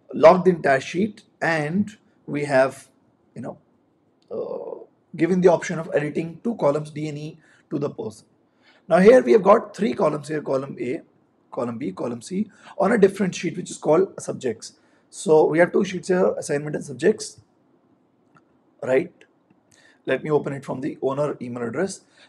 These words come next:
Now what we are going to do here, I hope you're clear with this. Uh, we are going to try another feature on a different sheet where instead of locking this entire sheet, which is called subjects,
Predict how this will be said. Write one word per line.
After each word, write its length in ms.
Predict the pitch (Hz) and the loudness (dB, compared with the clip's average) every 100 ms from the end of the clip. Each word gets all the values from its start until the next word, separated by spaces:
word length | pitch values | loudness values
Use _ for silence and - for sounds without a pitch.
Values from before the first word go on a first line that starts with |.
| - | 2
Now 140 | 185 | 4
what 260 | 190 220 214 | 6 4 4
we 80 | 240 | 2
are 60 | |
going 180 | 202 190 | 2 -2
to 60 | 180 | -4
do 180 | 135 131 | -6 -4
here, 280 | 123 151 - _ _ _ _ - | -4 -4 -6 _ _ _ _ -10
I 100 | 143 | -6
hope 180 | 147 160 | -4 -2
you're 80 | 147 | -4
clear 180 | 147 147 | -2 -2
with 100 | 143 | 2
this. 220 | 214 - - _ _ _ - | 2 2 -12 _ _ _ 2
Uh, 300 | 131 131 127 | 6 8 6
we 160 | 170 233 | 8 8
are 120 | 233 | 8
going 300 | 175 170 165 | 4 0 -2
to 280 | 180 214 - - | -4 -4 -6 0
try 300 | 143 151 170 | 6 6 6
another 260 | 147 180 247 | 2 2 2
feature 440 | - 170 175 175 - | 2 -6 -2 -2 -2
on 260 | - 170 220 - | -4 -4 -4 -4
a 80 | 165 | 0
different 600 | 147 175 - 220 220 - | 2 0 0 2 2 -2
sheet 320 | - 127 - _ _ _ _ _ - | -16 -18 -20 _ _ _ _ _ 6
where 200 | 190 254 | 8 8
instead 380 | 190 185 - 254 | 4 -4 0 2
of 140 | 220 | 2
locking 640 | 160 143 156 226 226 208 | 0 0 0 -4 -8 -6
this 200 | 165 180 | -6 -6
entire 380 | 143 139 143 135 | -10 -6 -4 -4
sheet, 300 | - 214 208 | -4 -4 -4
which 140 | - | -6
is 100 | 170 | -10
called 200 | - 151 | -6 -8
subjects, 580 | 151 170 147 160 - - | -8 -14 -6 -4 -4 -12